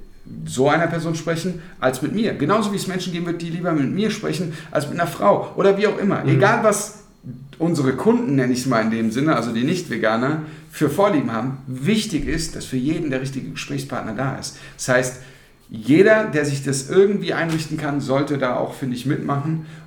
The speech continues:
Speaker 1: und diese ganze Bewegung da einfach nochmal aktiv mit unterstützen. Es ist zu deinem eigenen Vorteil, du lernst Leute kennen, es macht Spaß. Irgendwann verliert man auch mal einen Spaß, dann hol-, äh, holt sich ein bisschen Frust, dann macht man wieder ein bisschen Pause und so.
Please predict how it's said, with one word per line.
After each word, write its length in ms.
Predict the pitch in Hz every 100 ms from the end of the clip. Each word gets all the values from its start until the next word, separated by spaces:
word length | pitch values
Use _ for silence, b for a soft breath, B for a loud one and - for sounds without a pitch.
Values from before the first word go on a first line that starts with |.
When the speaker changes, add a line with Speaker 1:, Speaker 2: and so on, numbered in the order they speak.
| -
Speaker 1:
und 240 | 127 123
diese 180 | 117 120
ganze 380 | 117 123 127 117
Bewegung 680 | 117 117 131 127 123 123 -
da 180 | 117 127
einfach 200 | 135 123
nochmal 280 | 107 104 -
aktiv 500 | - - - 131 139
mit 180 | 156 -
unterstützen. 680 | 104 98 - 110 - 135 B B B
Es 140 | 123 160
ist 140 | 156
zu 80 | 147
deinem 200 | 143 127
eigenen 280 | 123 127 113
Vorteil, 440 | 123 110 113 104
du 140 | 107
lernst 340 | 117 127 120 -
Leute 260 | 117 113
kennen, 420 | 107 113 107 107 B B B -
es 160 | 131
macht 300 | 135 139 -
Spaß. 720 | - - 104 120 120 - - B _
Irgendwann 320 | 147 160 143
verliert 340 | 139 127 143 143
man 120 | 135
auch 140 | 123
mal 180 | 131 120
einen 180 | 120 113
Spaß, 380 | - 120 123 123
dann 220 | 120 113
hol-, 100 | -
äh, 280 | 107 110 117
holt 140 | 135
sich 100 | 135
ein 40 | 123
bisschen 180 | 123
Frust, 320 | 123 170 160 135
dann 100 | 131
macht 180 | 139
man 100 | 156
wieder 100 | 139
ein 60 | 139
bisschen 220 | 139 143
Pause 320 | 147 160 156
und 100 | 147
so. 220 | 143 151